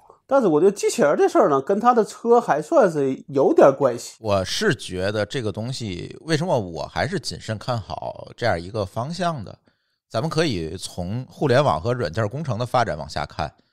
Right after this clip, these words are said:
Speaker 2: 大家都说这个计算机的发明，这个软件技术的发明，其实取代了很多人类重复的脑力工作，是吧？大量需要脑-，脑子在干的事儿不需要了，是吧？我计算机软件儿啊，互联网就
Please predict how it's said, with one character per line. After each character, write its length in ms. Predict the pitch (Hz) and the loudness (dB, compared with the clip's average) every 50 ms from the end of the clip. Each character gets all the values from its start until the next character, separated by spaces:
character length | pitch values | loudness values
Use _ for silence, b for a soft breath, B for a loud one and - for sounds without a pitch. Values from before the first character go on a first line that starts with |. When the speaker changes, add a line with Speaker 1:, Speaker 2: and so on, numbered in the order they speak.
| _ _ _ _ _ _ _ | _ _ _ _ _ _ _
Speaker 2:
大 80 | - 139 | -2 2
家 160 | 147 151 156 | 4 4 4
都 160 | 147 156 156 | 4 4 2
说 200 | 147 147 147 151 | 2 2 2 2
这 200 | 143 147 139 127 | 2 2 0 0
个 1040 | 113 107 101 98 95 95 95 92 92 92 92 92 92 92 92 95 101 107 104 107 107 110 | 2 2 2 2 2 0 0 -2 -2 -2 -2 -2 -4 -4 -6 -6 -6 -6 -6 -6 -6 -6
计 140 | - - 165 | -6 -4 0
算 180 | 143 165 156 147 | 2 2 2 2
机 160 | 143 190 214 | 2 0 2
的 100 | 185 139 | 2 2
发 200 | 113 127 104 101 | 4 4 4 4
明， 360 | 104 95 85 78 80 85 90 | 2 -2 -6 -6 -8 -8 -8
这 240 | - 107 104 104 101 | -6 -6 -4 -4 -4
个 160 | 104 104 98 | -4 -4 -4
软 200 | 98 101 98 90 | -2 -2 -2 -2
件 180 | 104 131 156 151 | -2 -2 -4 -4
技 200 | - - 359 349 | -4 -2 -2 -2
术 120 | - 147 | -2 -2
的 120 | 113 90 82 | -2 -4 -4
发 200 | - - 80 80 | -2 -2 -2 -2
明， 160 | 90 87 92 98 | -4 -6 -12 -12
其 140 | - - 127 | -8 -6 -6
实 80 | 135 160 | -6 -6
取 200 | - - - 90 | -6 -10 -6 -2
代 160 | 92 123 127 | 0 2 2
了 60 | 113 | 2
很 180 | - - 90 82 | 0 -4 -6 -6
多 160 | 95 98 107 | -4 -4 -4
人 220 | 104 95 82 80 | -4 -4 -6 -4
类 160 | 82 139 139 | -2 -2 -2
重 240 | 127 - - 95 104 | -4 -6 -10 -10 -10
复 140 | 123 - 175 | -8 -8 -6
的 120 | 139 110 | -6 -6
脑 200 | 87 82 62 52 - | -6 -6 -8 -8 -8
力 160 | - 151 196 | -6 -6 -4
工 100 | 156 110 - - | -6 -6 -10 -14
作， 200 | - - - - _ _ _ _ _ _ _ _ _ - | -14 -14 -14 -16 _ _ _ _ _ _ _ _ _ -8
是 60 | 101 | -4
吧？ 120 | 95 87 82 | -4 -4 -2
大 160 | - 156 139 120 | 2 2 4 4
量 260 | 123 123 113 113 92 | 4 2 0 0 -4
需 140 | - - 131 | -4 0 2
要 160 | 123 117 110 | 2 2 2
脑-， 260 | 104 104 87 73 80 - | 2 -2 -2 -2 -4 -2
脑 240 | 123 123 104 95 104 | -2 0 0 0 0
子 140 | 113 160 196 | -2 -4 -4
在 100 | 196 214 | -4 -2
干 220 | - - 208 202 | 2 2 2 2
的 100 | 147 127 | 2 0
事 80 | 113 143 | 0 2
儿 220 | 151 131 - - _ _ | 2 2 0 -4 _ _
不 100 | - 123 | -8 -8
需 140 | 117 - 123 | -6 -2 2
要 220 | 120 117 107 101 | 4 4 6 6
了， 120 | 92 90 - b b b b b b b b - | 4 2 -2 b b b b b b b b -4
是 60 | 107 | 0
吧？ 180 | 98 92 92 | 2 2 2
我 120 | 95 95 95 | 2 0 -4
计 160 | 90 - 123 | -6 -6 -4
算 180 | 113 131 113 110 | -2 -2 -2 -2
机 300 | 110 113 123 127 127 - | -2 -2 -2 -2 -2 -4
软 200 | - 98 92 87 | -4 -4 -4 -2
件 160 | 87 90 117 127 | -2 2 2 4
儿 120 | 117 85 | 4 2
啊， 160 | 64 - 76 | 2 0 -2
互 200 | 80 - - 120 | -2 -4 -2 0
联 160 | 113 107 110 | 2 2 2
网 200 | 113 87 76 87 | 2 2 0 -2
就 340 | 85 98 95 95 95 87 98 | -4 -4 -4 -4 -4 -4 -6